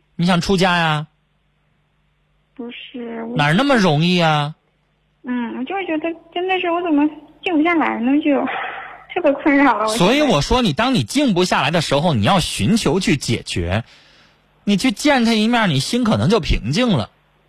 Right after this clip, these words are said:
Speaker 1: 你干嘛让自己的心里边火炸火燎的呢？
Speaker 2: 还有一点就是，我特别就是在乎特别特别多的事儿，这就这一件小事儿，让一发现挺多问题。因为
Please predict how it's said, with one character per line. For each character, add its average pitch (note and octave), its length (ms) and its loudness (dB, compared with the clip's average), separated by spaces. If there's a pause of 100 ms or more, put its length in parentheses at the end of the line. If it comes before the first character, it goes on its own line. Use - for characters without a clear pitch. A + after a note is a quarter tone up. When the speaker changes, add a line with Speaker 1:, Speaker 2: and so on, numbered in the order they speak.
(340)
Speaker 1:
你 G3+ 80 -6
干 C#4 180 2
嘛 A#3+ 160 2
让 B3 180 0
自 A3 100 -4
己 F3 80 -2
的 D#3+ 100 0
心 G#3 220 0
里 F3 80 2
边 D#3 140 2
火 A2 180 0
炸 D3 160 0
火 C3+ 140 0
燎 A2+ 160 0
的 G#2 100 -4
呢？ A2 120 -6 (1080)
Speaker 2:
还 E4+ 80 -6 (120)
有 C4 100 0
一 C4 40 -2
点 C4+ 300 0
就 C#4 100 0
是， C#4 120 -4
我 C4 100 -4
特 C#4 220 -4
别 B3 240 2
就 C#4 100 0
是 C4 260 0 (420)
在 F4 120 2
乎 D4+ 120 -2
特 F#4 160 -2
别 E4+ 100 2
特 C4+ 140 -6
别 B3+ 100 0
多 A#3 160 2
的 A#3 140 0
事 B3+ 140 -4
儿， A3+ 260 2 (260)
这 E4+ 140 0
就 F#4 260 -2
这 F4+ 140 2
一 B3 120 0
件 D#4+ 180 2
小 B3+ 140 2
事 C4+ 80 0
儿， B3+ 60 2
让 B3+ 160 2
一 C4 80 2
发 B3+ 120 -2
现 B3 120 0
挺 A#3 180 -8
多 G#3+ 160 2
问 A3+ 200 0
题。 A3+ 160 -8
因 B3+ 240 0
为 E4+ 140 0